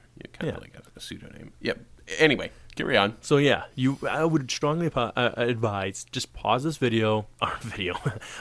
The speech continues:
Speaker 2: pause this audio. I don't know why. You and I have both done that now. Like, people are watching us.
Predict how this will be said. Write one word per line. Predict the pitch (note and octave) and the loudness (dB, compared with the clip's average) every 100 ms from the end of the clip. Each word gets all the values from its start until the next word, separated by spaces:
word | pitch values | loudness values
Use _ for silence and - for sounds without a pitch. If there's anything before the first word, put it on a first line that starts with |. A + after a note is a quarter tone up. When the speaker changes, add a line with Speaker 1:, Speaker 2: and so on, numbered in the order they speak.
| - | -8
Speaker 2:
pause | - E3+ F3+ C3 | 0 4 4 2
this | C3+ B2 - | 0 0 -2
audio. | G2+ F2+ D2+ C2+ C#2+ | 0 0 -2 -8 -6
I | G#2+ | -4
don't | A#2 | -2
know | |
why. | C3+ D#3 B2 - _ - - B2 D#2+ C#3 | -2 -2 -4 -8 _ -14 -14 -14 -8 -2
You | B3 | 4
and | B3 | 6
I | |
have | D#3+ B2 | 4 6
both | C#3 - | 4 4
done | A#2 A2 | 0 2
that | F2+ | 0
now. | E2 | -2
Like, | E2+ - | -4 -4
people | A#2 G2+ | -6 -4
are | |
watching | D#2+ D#2 A2 - D2 | -6 -6 -6 -6 -10
us. | D2+ - | -12 -14